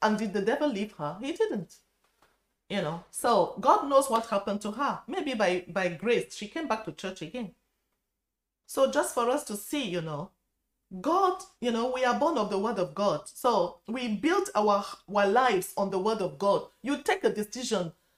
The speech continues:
that come what may, I will stand. I know what the word of God has said.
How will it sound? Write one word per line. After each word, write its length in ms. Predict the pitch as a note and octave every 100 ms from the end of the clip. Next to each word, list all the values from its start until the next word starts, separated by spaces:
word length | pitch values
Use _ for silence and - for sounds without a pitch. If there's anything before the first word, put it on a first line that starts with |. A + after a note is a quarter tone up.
| _
that 260 | B3 C4 -
come 220 | D#4+ E4
what 240 | C4 B3 G#3
may, 440 | G3+ G3+ E3 - _ _ -
I 240 | C#4+ F#4+ F4
will 180 | A3
stand. 380 | F3+ - A#3 A3+ A3
I 140 | A3
know 220 | A3+ D4
what 200 | A3+ G#3+
the 80 | F3+
word 200 | E3+ F#3+
of 120 | D#3
God 180 | E3+ F#3
has 220 | - D#3 -
said. 300 | F3+ E3+